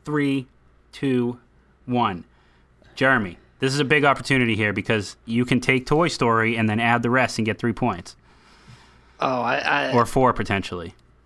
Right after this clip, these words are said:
Speaker 2: The only one I can definitely think of is Before Sunrise.
Speaker 1: That's another one.
Speaker 2: So that, there's that. The, the Bat-,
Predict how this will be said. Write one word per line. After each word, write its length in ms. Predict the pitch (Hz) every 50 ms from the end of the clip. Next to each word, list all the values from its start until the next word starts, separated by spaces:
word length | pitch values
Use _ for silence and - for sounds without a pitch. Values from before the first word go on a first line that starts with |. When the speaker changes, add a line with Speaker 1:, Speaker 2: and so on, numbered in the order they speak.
| _ - - - _ _ _
Speaker 2:
The 120 | - 143 139
only 220 | 151 170 180 180
one 120 | 160 151 143
I 100 | 139 127
can 260 | - 120 110 107 104
definitely 520 | - - 120 110 - - 127 123 127 127
think 300 | 123 - 131 123 117 -
of 160 | 120 110 104
is 180 | 101 101 98 -
Before 360 | - - 101 - 123 117 104
Sunrise. 840 | 98 - - 110 101 95 90 80 64 57 - - 58 67 98 - - -
Speaker 1:
That's 220 | 110 101 101 - 120
another 300 | 117 120 117 110 113 110
one. 280 | 110 117 120 147 147 - _ _ _ _ _ _ _ _ _ _ _ _ _
Speaker 2:
So 540 | - - - - 107 101 92 90 92 82 73 - -
that, 340 | 110 104 98 95 - -
there's 300 | 107 110 104 98 95 - -
that. 440 | 110 110 104 101 95 82 - - -
The, 100 | 151 143
the 120 | 135 120
Bat-, 320 | 104 - 143 139 147 -